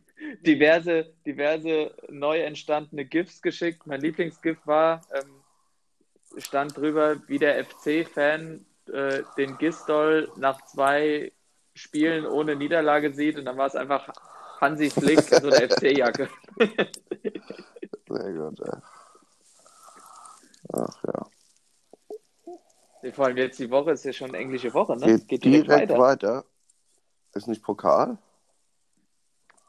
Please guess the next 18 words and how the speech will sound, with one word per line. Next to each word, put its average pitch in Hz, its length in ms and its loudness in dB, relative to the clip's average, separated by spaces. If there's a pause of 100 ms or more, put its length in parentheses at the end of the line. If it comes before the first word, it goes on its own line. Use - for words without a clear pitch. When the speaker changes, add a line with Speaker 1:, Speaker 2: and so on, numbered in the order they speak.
(920)
Speaker 1:
Nee. 110 300 -8
Speaker 2:
Ah, 98 60 -8 (100)
okay. - 260 -14 (180)
Speaker 1:
Bundesliga. 165 540 -6 (840)
Speaker 2:
Dann 98 120 4
nächste 113 280 2
Woche 98 180 4
Pokal 95 460 4
oder 85 220 2
was? - 240 -10 (3500)
Speaker 1:
Ich - 160 -12
Speaker 2:
Ich - 40 -2
Speaker 1:
weiß 98 200 0
Speaker 2:
weiß 65 160 0
Speaker 1:
nicht. - 140 -4
Speaker 2:
es - 40 -12
doch - 340 -6
nicht. - 220 -16